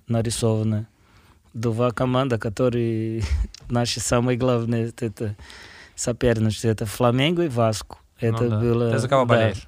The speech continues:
Speaker 1: я за Фламенго.
Speaker 2: Понятно.
Speaker 1: <laughs>
Speaker 2: Класс.
Speaker 1: И играл в футзал очень много, да, футбол салон, ещё раньше с-, так называлось, футбол, футбол салон, футзал.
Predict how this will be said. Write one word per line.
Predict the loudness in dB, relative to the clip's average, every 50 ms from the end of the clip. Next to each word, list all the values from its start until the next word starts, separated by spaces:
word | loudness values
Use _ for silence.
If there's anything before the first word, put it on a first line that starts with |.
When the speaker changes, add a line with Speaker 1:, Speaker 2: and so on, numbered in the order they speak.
| _ -4
Speaker 1:
я | 0 2 2 2
за | 2 0
Фламенго. | 0 2 2 2 4 4 2 0 0 -4 -6 -10 -14 -20 _ _ _ -20 -20 _ _
Speaker 2:
Понятно. | -12 -8 -6 -6 -6 -6 0 4 6 8
Speaker 1:
<laughs> | 8 8 8 8 6 4 2 2 0
Speaker 2:
Класс. | 0 -6 -6 -8 -8 -8 -8 -8 -8 -8 -10 -12 -16 -20 -20 _ _ _
Speaker 1:
И | -2 0 0 2 2 2 2 2 0 0 -4 -8 _ _
играл | -4 -2 0 4 6 6 6 6
в | 4 0
футзал | -4 -4 -4 -2 0 0 2 2 2 0 0 2
очень | 0 0 0 -2 -2
много, | -2 -2 -2 -2 0 0 -2 -2 -2 -4 -4 -6 -8 -10 -16 -20 _ _ _ -8
да, | -4 -4 -2 -2 -2 -4 -6 -8 -10 -14 -16
футбол | -10 -6 -4 0 0 2 4 4 4 2
салон, | 2 2 2 4 4 4 4 2 2 0 -2
ещё | -4 -4 -4 -4 -2 -2 -2 0 -2 -2 -2 -2
раньше | -2 -2 -2 -4 -6 -8 -8 -10
с-, | -12 -12 -14 -14 -16 -12 -6
так | -4 -4 -2 -2 -2
называлось, | -4 -2 -2 -4 -4 -4 -4 -6 -6 -8
футбол, | -10 -12 -10 -6 -4 -4 -4
футбол | -6 -8 -16 -16 -12 -6 -4 -2 -2 -2
салон, | -2 -2 -2 0 0 0 -2
футзал. | -2 -4 -4 -4 0 2 4 4 2 2